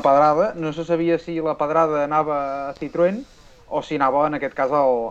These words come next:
al preparador. Jo imagino que anava al preparador hongarès, a Tagai, i, bueno, eh, però teòricament no sé quin acord té, però aquest home l'han fitxat per, per córrer tota, tota la temporada al campionat hongarès,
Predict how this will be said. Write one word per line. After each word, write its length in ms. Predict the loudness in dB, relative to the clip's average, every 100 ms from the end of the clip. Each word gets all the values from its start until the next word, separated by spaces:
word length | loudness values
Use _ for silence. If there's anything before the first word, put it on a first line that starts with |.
| -6
al 160 | -6
preparador. 540 | -2 0 2 2 2 2
Jo 80 | 0
imagino 320 | -4 -6 -6
que 120 | -4
anava 180 | -2 0
al 80 | 0 0
preparador 420 | 0 0 2 0
hongarès, 480 | 2 2 2 -2 -2
a 220 | -2 0
Tagai, 460 | -2 0 2 0 -6 -18 _ -20 -20 -14
i, 720 | -4 -2 0 -2 -2 -4 -4 0
bueno, 220 | 2 0 -4 -14 -20 _ -20 -8
eh, 220 | -6 0
però 160 | 0 2
teòricament 560 | 2 4 4 4 2 -2 -4 -10 -10 -4
no 80 | -4
sé 200 | -2 -2
quin 160 | -2 0
acord 240 | 0 0
té, 180 | 2 0
però 200 | 2 0
aquest 160 | 0 0
home 160 | 0
l'han 160 | 0 -2
fitxat 400 | -6 -2 -2 0 2
per, 240 | 2 2 -2 -8 -8 -4
per 160 | -4 -4
córrer 320 | -4 -4 -4 -6
tota, 300 | 0 0 2
tota 240 | -2 -2
la 100 | 0 -2
temporada 540 | -4 0 2 2 2 4 2 2 0 -2
al 80 | -4
campionat 360 | -6 -4 -2 -2
hongarès, 420 | 0 2 2 0